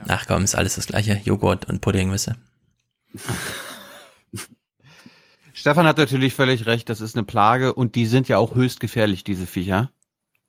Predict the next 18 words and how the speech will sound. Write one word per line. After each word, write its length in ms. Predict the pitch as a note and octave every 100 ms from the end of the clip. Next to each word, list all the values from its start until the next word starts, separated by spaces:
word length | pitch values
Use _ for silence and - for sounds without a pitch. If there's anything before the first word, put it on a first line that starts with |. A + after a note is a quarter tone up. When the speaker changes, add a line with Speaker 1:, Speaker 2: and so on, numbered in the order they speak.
| _
Speaker 2:
Höchst 460 | - C3+ D#3 - _ -
gefährlich, 400 | G#2 A2 A2 A2
Speaker 1:
Ja, 80 | G#2
Speaker 2:
darum 120 | G#2
Speaker 1:
was 60 | G2+
machen 220 | A#2+ A#2
Speaker 2:
müssen 120 | F#2+
Speaker 1:
die 60 | G#2+ G#2
denn? 20 |
Speaker 2:
sie 60 | A#2
Speaker 1:
Beißen 320 | - A2 C#3+
die 120 | D3
oder 120 | D3+ D3+
was? 160 | - _ _ _ _ _ _ -
Speaker 2:
Ja, 280 | F#2 F2 F2
pass 180 | F#2
mal 100 | F2
auf. 360 | D2+ A#2+ G#2